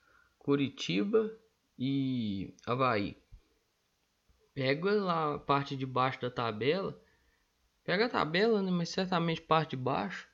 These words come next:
E olha quem tá melhor desses quatro. Se eu não me engano, é o Goiás. Eu vou até pegar aqui e olhar isso.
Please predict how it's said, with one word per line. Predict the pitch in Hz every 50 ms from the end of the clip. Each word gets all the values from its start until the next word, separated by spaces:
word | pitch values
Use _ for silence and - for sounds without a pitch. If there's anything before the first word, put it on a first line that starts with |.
| _ - - _ _ _ -
E | 131 139
olha | 160 185 220 226
quem | 220 - 226 220
tá | 214 220 214
melhor | 214 214 190 175 151 151 156 175 180 180
desses | 170 165 147 - - - -
quatro. | - - - 117 110 110 - -
Se | - - - 147
eu | 160 202 254
não | 285 330 302
me | 277 247 208
engano, | 190 160 139 127 131 123 160 220 240 208 - 135 - _ _ _ -
é | -
o | - 151
Goiás. | 175 214 254 302 269 190 156 160 - 180 185 - - - _ _ _ _ _ _ _ _ _ _ -
Eu | 123 123
vou | 139 165 190
até | 190 190 196 208
pegar | 202 - 277 277 269 254 240 226 214
aqui | 196 185 - - - 160 185 240 247 - 240
e | 233 269
olhar | 320 311 240 190 190 202 185 147
isso. | 127 127 - - - - _